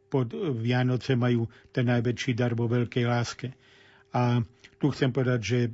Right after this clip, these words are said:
práve táto, táto záležitosť, e, obdarovania, tak vnútorne človek najviac vníma, e, z tej atmosféry, povedzme, i polnočnej svätej omše, alebo, e, celej, m,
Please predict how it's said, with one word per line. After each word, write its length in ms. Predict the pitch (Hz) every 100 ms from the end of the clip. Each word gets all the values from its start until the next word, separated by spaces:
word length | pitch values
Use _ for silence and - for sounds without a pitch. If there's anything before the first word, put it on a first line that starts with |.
| - -
práve 400 | 131 123 123 - _ -
táto, 480 | 131 120 127 120 107 - _ _
táto 320 | - 117 127
záležitosť, 840 | 110 127 127 120 127 117 120 - -
e, 320 | 139 120 117 107 _ _ -
obdarovania, 1000 | - 123 123 123 127 123 123 123 123 127 131 - _ _
tak 220 | 135 107
vnútorne 640 | 110 117 135 135 127 117 123
človek 300 | - 123 110
najviac 340 | 123 120 120
vníma, 540 | 104 123 123 120 117 107
e, 20 | - - - 123 120
z 60 | -
tej 160 | - 123
atmosféry, 580 | 120 - 120 - 127 113
povedzme, 460 | 107 120 110 120 107 - -
i 80 | - 120
polnočnej 640 | 127 123 123 117 127 120
svätej 320 | - 123 123
omše, 320 | 120 120 - 120
alebo, 400 | 117 113 117 107
e, 1000 | - - - - 156 123 120 117 117
celej, 680 | 120 147 139 127 120 131 147 120 _ -
m, 380 | 135 120 117